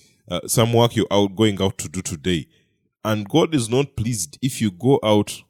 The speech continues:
on your own. Look to him. Ask him for guidance. Ask him for protection. Tell him that, "Lord, help me. I need you here."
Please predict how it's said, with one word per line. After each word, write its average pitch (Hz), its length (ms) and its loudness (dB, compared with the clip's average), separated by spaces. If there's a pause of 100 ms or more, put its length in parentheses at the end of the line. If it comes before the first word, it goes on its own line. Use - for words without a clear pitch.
(120)
on 85 180 -6
your 87 220 -4
own. 87 340 -2 (1120)
Look 160 260 2
to 165 140 4
him. 139 420 0 (300)
Ask - 280 -4
him 170 120 -4
for 147 180 -6
guidance. 156 540 -4 (200)
Ask - 280 -4
him 170 100 0
for 151 160 0
protection. 135 720 -4 (260)
Tell 185 200 2
him 143 240 0
that, 98 200 -2
"Lord, 98 460 -2 (340)
help 135 400 -6 (140)
me. - 320 -20 (760)
I - 140 -6
need 113 320 -4
you 107 160 0
here." 95 380 -8